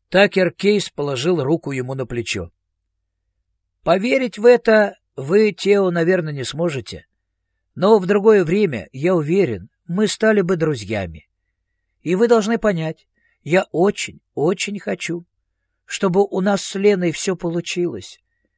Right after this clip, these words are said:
Встреча наша была точно расчислена небесами.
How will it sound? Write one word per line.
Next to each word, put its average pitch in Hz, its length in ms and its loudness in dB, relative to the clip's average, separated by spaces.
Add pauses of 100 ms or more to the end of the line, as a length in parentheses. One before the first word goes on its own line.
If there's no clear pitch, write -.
(200)
Встреча 175 640 0
наша 175 260 -2
была 170 260 0
точно 175 380 -2
расчислена 156 640 -4
небесами. 139 680 -6